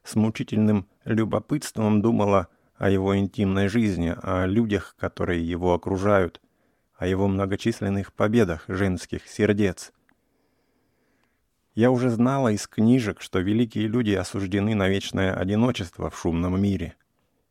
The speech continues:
И я мечтала, впрочем, мало ли о каких глупостях может мечтать взбаламошная девичья голова. Однажды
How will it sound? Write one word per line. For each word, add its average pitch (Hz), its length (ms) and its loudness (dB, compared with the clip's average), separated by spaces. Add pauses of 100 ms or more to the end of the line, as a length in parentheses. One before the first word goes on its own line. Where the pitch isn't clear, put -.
(640)
И 98 80 -4
я 95 420 0 (100)
мечтала, 101 720 2 (400)
впрочем, 95 520 -10 (460)
мало 120 280 2
ли 92 140 0
о 92 100 -4
каких 95 340 -4
глупостях 107 640 -4
может 92 400 -4
мечтать 95 400 -4
взбаламошная 92 800 0
девичья 87 480 -2
голова. 98 540 0 (1300)
Однажды 120 800 2